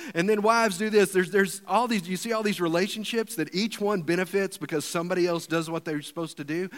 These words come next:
but everybody in here has an accountability. <laughs> Do you see that?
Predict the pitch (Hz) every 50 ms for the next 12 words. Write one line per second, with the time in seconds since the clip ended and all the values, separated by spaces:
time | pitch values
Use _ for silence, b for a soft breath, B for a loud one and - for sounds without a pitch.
0 | B B B B 156 170 170 180 202 190 208 190 185 180 170 170 170 165 160 175
1 | 170 160 170 156 156 147 151 147 139 - - 160 143 135 135 120 143 127 107 98
2 | 87 78 71 _ _ _ _ _ _ - 151 165 - _ - 135 147 135 151 147
3 | - - 180 190 196 190 202 226 247 -